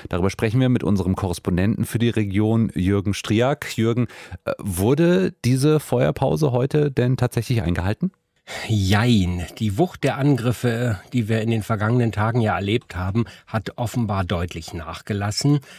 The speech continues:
Speaker 2: Äh, es hat keinen Bombenregen gegeben wie zuvor in den letzten Tagen. Allerdings haben beide Seiten offenbar geschossen, denn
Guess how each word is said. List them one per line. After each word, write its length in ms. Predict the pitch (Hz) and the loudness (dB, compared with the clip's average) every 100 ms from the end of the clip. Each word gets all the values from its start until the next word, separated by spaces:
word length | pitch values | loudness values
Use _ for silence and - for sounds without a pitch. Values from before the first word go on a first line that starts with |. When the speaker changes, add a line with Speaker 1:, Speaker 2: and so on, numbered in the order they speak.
| - | -20
Speaker 2:
Äh, 180 | - 101 107 | -8 -8 -4
es 140 | 107 | -2
hat 160 | 113 - | -2 -2
keinen 340 | 107 113 117 | -2 2 2
Bombenregen 640 | 110 123 139 127 120 113 113 | 2 2 2 2 2 0 0
gegeben 580 | 113 110 117 117 117 | 0 0 0 2 0
wie 320 | 101 107 107 - | 0 0 0 -2
zuvor 520 | - 117 - 127 107 | -6 -6 -2 0 0
in 100 | 104 | 0
den 160 | 104 | 0
letzten 340 | 104 107 - 104 | 0 -2 -6 -4
Tagen. 360 | 98 107 123 - - | -2 2 0 -2 -8
Allerdings 480 | - 113 123 117 104 | -4 0 2 2 0
haben 220 | 107 107 | -2 -2
beide 260 | 104 104 110 | 0 0 0
Seiten 300 | 107 104 123 | 0 0 0
offenbar 400 | 123 - 113 107 | -2 0 0 0
geschossen, 560 | 107 - 131 127 110 95 | -2 -4 -4 -2 -2 0
denn 240 | 95 101 | 2 0